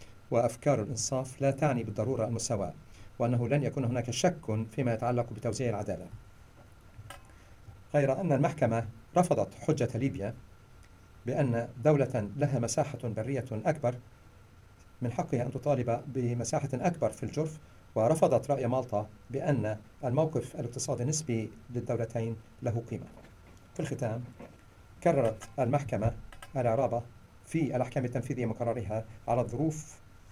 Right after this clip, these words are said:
التالية والعوامل التالية التي لابد من أخذها بعين الاعتبار في هذه القضية. أولًا،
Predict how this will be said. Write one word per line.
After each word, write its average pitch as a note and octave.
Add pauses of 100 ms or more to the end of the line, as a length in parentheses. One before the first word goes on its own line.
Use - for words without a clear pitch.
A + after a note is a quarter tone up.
(400)
التالية A#2 (100)
والعوامل A#2+ (720)
التالية A#2+
التي B2
لابد B2+
من A2
أخذها A#2
بعين B2
الاعتبار A#2+
في A2
هذه G#2
القضية. G2+
أولًا، C3